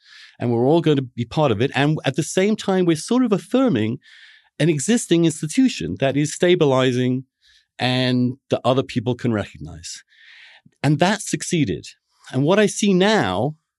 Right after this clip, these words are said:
is a zero-sum politics in which the left, as much as the right now, is, is, is talking about groups of people who are defined as iniquitous or benevolent, depending entirely on their skin color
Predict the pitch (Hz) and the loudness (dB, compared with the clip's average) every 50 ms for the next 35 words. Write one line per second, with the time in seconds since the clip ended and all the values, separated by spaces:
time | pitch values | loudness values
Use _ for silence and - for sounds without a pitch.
0 | _ _ _ _ _ - - - _ _ _ _ _ - 143 143 143 147 147 143 | _ _ _ _ _ -20 -20 -20 _ _ _ _ _ 0 2 4 6 6 6 4
1 | 139 127 139 123 117 120 143 175 180 165 156 143 - - 196 196 180 - - 110 | 2 2 2 2 2 4 4 4 6 6 4 4 2 2 2 2 2 0 0 0
2 | 95 87 87 - - 98 92 - - - - - 117 127 131 127 139 139 131 - | -2 -2 -2 -4 -6 -8 -8 -8 -10 -12 -6 -2 0 0 2 2 2 0 0 -2
3 | - - - - - _ _ _ _ _ _ _ _ - _ _ _ _ _ _ | -6 -10 -10 -12 -16 _ _ _ _ _ _ _ _ -20 _ _ _ _ _ _
4 | _ _ _ _ 123 113 147 135 143 185 220 240 220 - - 170 143 - 170 180 | _ _ _ _ 0 2 2 4 4 4 4 4 2 2 0 0 2 2 2 2
5 | 220 262 302 302 - 214 - - 185 175 185 180 143 120 104 95 90 82 82 76 | 4 2 2 2 0 -2 0 0 2 2 2 2 2 0 -2 -6 -8 -8 -10 -10
6 | - 110 127 135 127 - - - 127 135 131 - - - _ 135 123 123 - - | -4 -2 -2 -2 -2 -4 -4 -2 -2 -2 -2 -2 -6 -8 _ -4 -4 -4 -6 -6
7 | - - 202 220 214 - 196 160 - 143 131 131 107 - - 131 139 180 220 240 | -2 -2 0 0 0 0 -2 -2 0 -2 -4 -4 -6 -8 -6 -2 -2 0 0 -2
8 | - - - - 170 165 - - 190 185 185 - - - - _ _ _ _ _ | -2 -4 -6 -6 -6 -4 -4 -4 -4 -4 -4 -8 -10 -12 -12 _ _ _ _ _
9 | _ _ _ _ _ _ - - 151 151 139 123 135 135 131 127 123 135 120 - | _ _ _ _ _ _ -2 0 0 2 2 2 2 2 0 0 -2 -4 -6 -4
10 | - 175 185 180 180 165 143 131 - 131 139 160 214 220 - - - - 151 135 | -2 -2 0 0 2 0 0 -2 0 0 0 0 0 0 0 -2 0 2 0 0
11 | - - - - - 123 120 123 - - 131 139 175 202 190 156 110 95 92 90 | 0 -4 -4 -2 0 0 0 0 -2 -2 0 0 0 0 0 0 0 0 -2 -4
12 | - - - - - - - 190 180 180 156 147 143 147 - - 170 185 175 156 | -6 -8 -8 -10 -8 -6 -4 -2 -2 0 0 -2 -2 -4 -4 -2 -2 0 0 0
13 | 147 139 131 127 123 117 113 104 - - 147 135 135 131 - - 113 113 113 113 | 0 0 0 -2 -2 -4 -4 -8 -6 -4 -2 -2 -2 -2 -4 -4 -2 0 0 -2
14 | 113 | -2